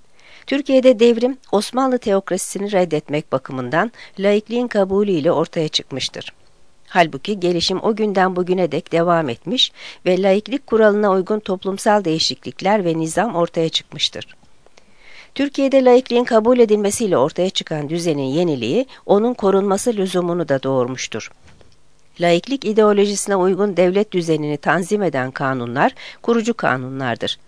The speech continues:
Kurucu kanunların kurmuş oldukları düzeni, irticaya karşı savunan kanunlar da koruyucu kanunlardır.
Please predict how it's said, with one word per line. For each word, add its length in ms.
Kurucu 300
kanunların 640
kurmuş 420
oldukları 560
düzeni, 440
irticaya 580
karşı 420
savunan 640
kanunlar 640
da 140
koruyucu 420
kanunlardır. 840